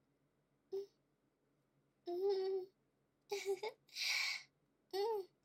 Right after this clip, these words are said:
大丈夫。上手、上手よ。ママのミルク。おいちいでちゅか。<laughs>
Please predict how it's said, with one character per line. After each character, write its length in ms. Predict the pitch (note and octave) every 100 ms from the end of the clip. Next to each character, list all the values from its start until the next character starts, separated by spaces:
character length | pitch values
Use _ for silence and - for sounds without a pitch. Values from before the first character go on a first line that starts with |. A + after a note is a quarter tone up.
| - - _ _ _
大 240 | B3 B3+ C4
丈 240 | - D4 C#4 C4+ -
夫。 120 | - - _ _ _ _ _ _ _ _ _
上 640 | - B3 A#3+ B3 B3+ C4 B3+ -
手、 80 | - C#4+ C#4+ - - -
上 360 | - E4+ E4+ F4
手 200 | - G4+
よ。 640 | F#4 E4 E4 F4+ F#4+ G4+ - _ _ _ _ _ _ _ _ _ _ _ _ _ _ _ -
マ 100 | C4+
マ 160 | C4+
の 60 | B3
ミ 400 | A3 G#3 A3 B3
ル 80 | C4+ - -
ク。 100 | - _ _ _ _ _ _ _ _ _ _ _ _ _ -
お 0 |
い 80 | G#3
ち 220 | - - B3+
い 40 |
で 40 | B3 _
ち 100 | -
ゅ 20 | -
か。 100 | - - - - - _ _ _ _ _ _ _ _ _ _ _ _ _ _ _ _ _ _ _ _ _ _ _ _ _ -
<laughs> 680 | A4 A#4 A4+ A#4+ A4+ C#5